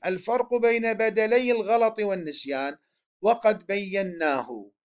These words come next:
ويوضحه، يعني يوضح هذا الكلام أيضًا،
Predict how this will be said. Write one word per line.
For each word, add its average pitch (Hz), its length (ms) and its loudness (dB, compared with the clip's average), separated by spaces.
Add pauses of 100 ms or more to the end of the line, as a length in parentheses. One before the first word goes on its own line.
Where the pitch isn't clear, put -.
(340)
ويوضحه، 202 1400 4
يعني 180 300 0
يوضح 202 640 2
هذا 170 260 0
الكلام 180 600 0
أيضًا، 156 500 -2